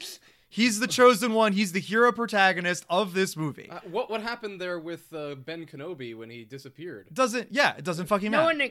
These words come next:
Speaker 3: no one cares.
Speaker 1: He's, he's, he's a
Speaker 3: No one
Speaker 1: ghost.
Speaker 3: cares.
Speaker 1: He's a ghost.
Speaker 2: He's a
Speaker 1: His
Speaker 2: ghost
Speaker 1: spirit,
Speaker 2: now.
Speaker 1: his
Speaker 3: It's
Speaker 1: spirit's still around.
Speaker 3: nineteen seventy-seven.
Speaker 1: No
Speaker 3: No one
Speaker 1: one,
Speaker 3: cares.
Speaker 1: no one fucking cares.
Speaker 2: Mm-hmm.
Speaker 1: And then, like, okay, so you go to Empire Strikes Back, and it's like, oh, you thought you knew this, but then it was like, oh, oh man, plot twist.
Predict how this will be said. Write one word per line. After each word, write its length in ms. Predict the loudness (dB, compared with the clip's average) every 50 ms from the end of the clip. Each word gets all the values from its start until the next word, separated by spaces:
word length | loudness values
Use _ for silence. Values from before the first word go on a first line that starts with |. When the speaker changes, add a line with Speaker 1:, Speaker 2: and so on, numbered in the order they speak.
| -4 -4
Speaker 3:
no 100 | 2 4
one 160 | 4 4 2
cares. 300 | 2 2 2 2 2 2
Speaker 1:
He's, 240 | 0 0 0 0 0
he's, 20 | -2
he's 240 | -2 0 0 0 0
a 40 | 2
Speaker 3:
No 160 | 6 6 6
one 60 | 6 6
Speaker 1:
ghost. 160 | 0 -4 -4
Speaker 3:
cares. 220 | -2 -2 -2 -4 -2
Speaker 1:
He's 200 | 0 0 2 2
a 40 | 2
ghost. 300 | 2 4 2 2 0 -2
Speaker 2:
He's 60 | -2
a 40 | -2
Speaker 1:
His 60 | 0 0
Speaker 2:
ghost 60 | 0
Speaker 1:
spirit, 200 | 0 0 0 0
Speaker 2:
now. 60 | 0 0 0
Speaker 1:
his 140 | 0 0
Speaker 3:
It's 80 | 0 2
Speaker 1:
spirit's 240 | 4 4 4 4 2
still 140 | 0 2 2
around. 120 | 2 2 2
Speaker 3:
nineteen 140 | 0 0 0
seventy-seven. 320 | -2 -2 -2 -6 -12 -8
Speaker 1:
No 60 | -2 0
Speaker 3:
No 60 | 0
one 80 | 2 2
Speaker 1:
one, 100 | 2 2
Speaker 3:
cares. 240 | 0 0 -2 -12 -6 -2
Speaker 1:
no 200 | 2 4 4 6
one 200 | 6 4 0 -2 -4 -4
fucking 320 | -4 -4 -2 -2 -4 -4 -2
cares. 440 | -2 -2 -2 -2 -2 -6 -12 -16
Speaker 2:
Mm-hmm. 100 | -16 -16 -14 -6
Speaker 1:
And 240 | -2 -2 -2 -2 -2
then, 180 | -4 -4 -4 -4
like, 360 | -2 -2 -2 -2 -4 -8 -6 -6
okay, 260 | -4 0 0 0 0
so 120 | 0 -4
you 180 | -4 -2 -2 -2
go 240 | 2 2 2 2 2
to 140 | -2 -4 -4
Empire 320 | -4 -4 -2 -2 -2 -2
Strikes 280 | -2 -4 -6 -6 -6 -6
Back, 200 | -6 -4 -4 -2
and 80 | -4
it's 120 | -4 -2 -4
like, 120 | -4 -2
oh, 160 | 0 0 0 0
you 120 | -4 -4
thought 260 | -2 0 0 0 0
you 80 | -2 -4
knew 140 | -4 -4 -4
this, 240 | -2 -4 -4 -4
but 100 | -6 -6
then 100 | -6 -4
it 40 | -6
was 80 | -4 -6
like, 140 | -6 -8 -6 -8
oh, 80 | -10 -10 -10 -20 -20 _ _
oh 240 | -2 0 2 2 2 0
man, 220 | 0 -2 -2 -2
plot 220 | -2 -4 -6 -6 -4
twist. 300 | -4 -4 -4 -4 -6